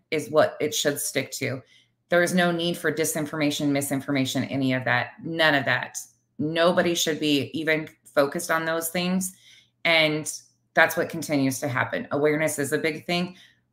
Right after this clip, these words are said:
But also, if we remain silent on all these people who are exploiting these cases, we're just complacent. Am I complicit? What the hell? I,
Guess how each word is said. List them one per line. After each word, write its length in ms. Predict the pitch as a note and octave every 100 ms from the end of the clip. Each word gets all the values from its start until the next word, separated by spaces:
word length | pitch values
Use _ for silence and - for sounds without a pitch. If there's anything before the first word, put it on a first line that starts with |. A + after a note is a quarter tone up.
| _ _ _ _ _ -
But 120 | E3+
also, 340 | D#3 E3 F3+
if 160 | E3 E3+
we 160 | F3
remain 400 | F#3+ F3+ E3 D#3
silent 460 | D3+ D3 C#3+ D3+ D3+
on 120 | C#3
all 140 | C#3+ C#3
these 160 | D3
people 320 | - D3 D#3+
who 100 | D3 C#3
are 100 | B2
exploiting 440 | - - D3 C#3+
these 220 | D3+ D3+
cases, 460 | - D#3 D3+ E3+ - C3 _ _ -
we're 300 | C3 C#3 C#3+
just 440 | C#3+ C#3+ - -
complacent. 760 | - C#3+ C3+ A#2+ A#2 A2+ - - _ _ _ - _ - - - _ _ - - _ _ _ _ _ _ _ _ _ -
Am 120 | C#3+
I 200 | - - - -
complicit? 560 | - D3+ - C3+ F#2+ - - _ _ _
What 140 | F3+
the 140 | F3+ C#3+
hell? 460 | A2+ C3 C3 B2
I, 120 | -